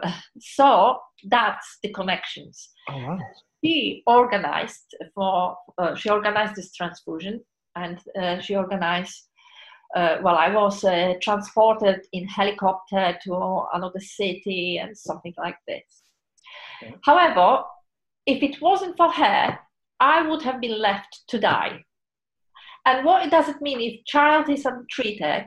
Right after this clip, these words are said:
Speaker 1: um, uh, after being born with this conflict? Uh, then, uh,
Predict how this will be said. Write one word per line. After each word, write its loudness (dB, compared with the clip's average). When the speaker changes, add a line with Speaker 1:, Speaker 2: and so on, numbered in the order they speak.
Speaker 1:
um, -4
uh, 0
after 0
being -4
born 2
with -4
this -6
conflict? -8
Uh, -2
then, 2
uh, -14